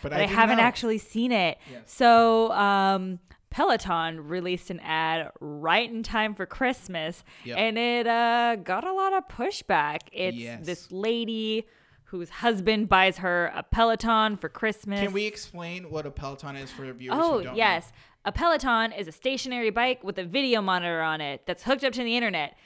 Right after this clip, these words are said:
Speaker 2: And so you
Speaker 1: Yes.
Speaker 2: can do spin classes
Speaker 1: It's,
Speaker 2: at home.
Speaker 1: it's a bike with an iPad is what
Speaker 2: It's
Speaker 1: it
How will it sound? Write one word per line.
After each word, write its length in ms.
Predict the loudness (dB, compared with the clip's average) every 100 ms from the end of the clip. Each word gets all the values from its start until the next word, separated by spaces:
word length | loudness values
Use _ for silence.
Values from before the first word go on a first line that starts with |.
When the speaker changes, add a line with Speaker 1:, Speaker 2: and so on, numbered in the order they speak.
| _
Speaker 2:
And 160 | -14 -6
so 80 | -4
you 100 | -4
Speaker 1:
Yes. 80 |
Speaker 2:
can 160 | -6 -8
do 480 | -4 0 2 2 0
spin 400 | -8 -4 0 0
classes 580 | 2 4 4 2 -2 -2
Speaker 1:
It's, 160 | -2 4
Speaker 2:
at 220 | 6 6
home. 400 | 4 0 0 -6
Speaker 1:
it's 220 | 4 4
a 40 | 4
bike 320 | 0 -2 0
with 160 | -4 -2
an 80 |
iPad 500 | -4 -6 -10 -14 -14 -10
is 100 | -2
what 100 | 2
Speaker 2:
It's 80 |
Speaker 1:
it 60 | 4